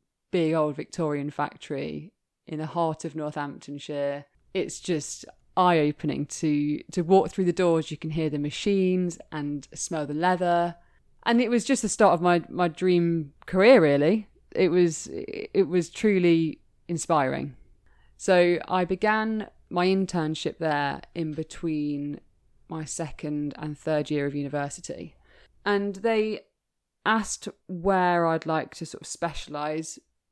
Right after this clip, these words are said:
my skills. And Trickers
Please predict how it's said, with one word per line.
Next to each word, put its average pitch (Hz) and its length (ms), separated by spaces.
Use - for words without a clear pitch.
my 170 120
skills. 196 540
And 196 480
Trickers 233 460